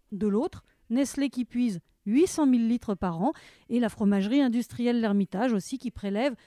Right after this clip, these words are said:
autour de sept cent mille litres par an dans cette nappe. A plus B égale C,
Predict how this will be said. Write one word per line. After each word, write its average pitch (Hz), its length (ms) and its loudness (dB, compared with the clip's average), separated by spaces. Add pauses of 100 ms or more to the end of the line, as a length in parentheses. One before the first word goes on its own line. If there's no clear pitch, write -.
(180)
autour 240 400 -4
de 220 220 0
sept - 220 -8
cent 208 120 -2
mille 196 220 0
litres 302 180 -2 (140)
par 196 160 -2
an 285 200 -2
dans 254 160 0
cette - 200 -6
nappe. 107 160 -14 (640)
A 285 140 -2
plus 240 300 -6
B 214 240 -2
égale 262 300 0
C, 339 320 -8